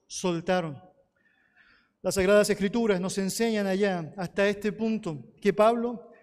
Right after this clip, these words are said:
en cada comunidad donde había judíos, comenzaba predicando el Evangelio en la sinagoga. Es porque las sinagogas judías eran lugares en donde se permitía que los hebreos se pudiesen levantar y declarar lo que la Escritura señalaba.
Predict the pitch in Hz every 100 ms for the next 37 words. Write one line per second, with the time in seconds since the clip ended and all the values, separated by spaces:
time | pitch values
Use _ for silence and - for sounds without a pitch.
0 | - 196 196 226 247 247 240 233 214 202
1 | 202 214 214 196 202 214 202 208 220 180
2 | 156 - 196 190 185 - 233 233 214 190
3 | 185 214 214 202 202 202 190 196 196 208
4 | 202 269 208 - _ - - 208 208 233
5 | 254 240 226 226 247 311 247 233 226 277
6 | 208 214 - - - 214 254 247 233 240
7 | 262 254 226 226 233 220 233 233 220 220
8 | 220 311 269 214 247 214 214 208 208 233
9 | 233 240 - - - 220 196 214 240 247
10 | 262 233 214 202 214 262 226 226 247 202
11 | 196 220 226 214 214 285 233 233 220 214
12 | 208 214 214 214 214 208 214 214 208 277
13 | 240 139